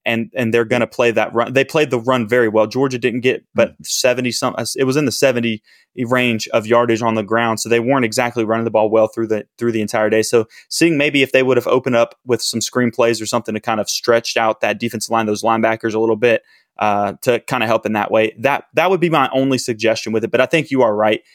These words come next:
Speaker 1: He was putting the ball in danger a couple times, and so maybe they were trying to calm him down, kinda get him back in the groove of it, make him see the defense a little bit better before they put him in a situation to turn the ball over. Uh, but going back to talking about Ladd and Brock, but man, I,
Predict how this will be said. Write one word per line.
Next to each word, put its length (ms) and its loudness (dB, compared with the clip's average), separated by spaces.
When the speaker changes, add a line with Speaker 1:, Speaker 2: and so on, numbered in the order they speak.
Speaker 1:
He 140 -2
was 220 2
putting 180 -2
the 80 -4
ball 220 2
in 160 0
danger 260 0
a 60 0
couple 200 -2
times, 280 -2
and 80 -10
so 120 -4
maybe 220 2
they 120 2
were 100 -2
trying 220 -2
to 40 -6
calm 260 -2
him 120 -2
down, 360 0
kinda 240 0
get 180 0
him 160 0
back 220 -2
in 80 0
the 80 -2
groove 280 2
of 140 4
it, 140 0
make 200 0
him 80 -2
see 180 2
the 100 4
defense 360 0
a 40 -12
little 120 -2
bit 140 -4
better 220 0
before 280 0
they 100 4
put 200 0
him 80 0
in 60 -2
a 40 -2
situation 580 0
to 300 2
turn 180 -2
the 80 -4
ball 220 2
over. 320 0
Uh, 200 2
but 180 -2
going 280 2
back 260 0
to 100 -8
talking 400 0
about 380 0
Ladd 340 0
and 160 -6
Brock, 360 0
but 80 -10
man, 300 -2
I, 140 0